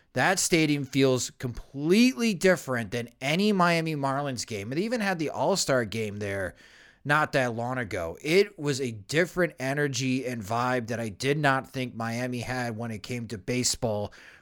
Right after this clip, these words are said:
but it feels like it only comes out during the World Baseball Classic. And this upcoming Wednesday, you got a mega matchup again, the Dominican Republic against Puerto Rico, which is gonna be absolutely outstanding. And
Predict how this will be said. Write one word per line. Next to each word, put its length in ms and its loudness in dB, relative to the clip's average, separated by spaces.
but 140 0
it 260 -4
feels 440 4
like 160 4
it 200 0
only 360 -2
comes 380 0
out 300 0
during 240 2
the 80 0
World 320 2
Baseball 480 2
Classic. 600 -4
And 100 -6
this 140 0
upcoming 440 0
Wednesday, 340 2
you 120 4
got 140 6
a 60 0
mega 540 6
matchup 500 0
again, 260 -2
the 80 -4
Dominican 500 -2
Republic 680 0
against 380 2
Puerto 240 2
Rico, 420 0
which 220 -8
is 100 -8
gonna 220 -4
be 380 -6
absolutely 640 4
outstanding. 960 -2
And 400 -4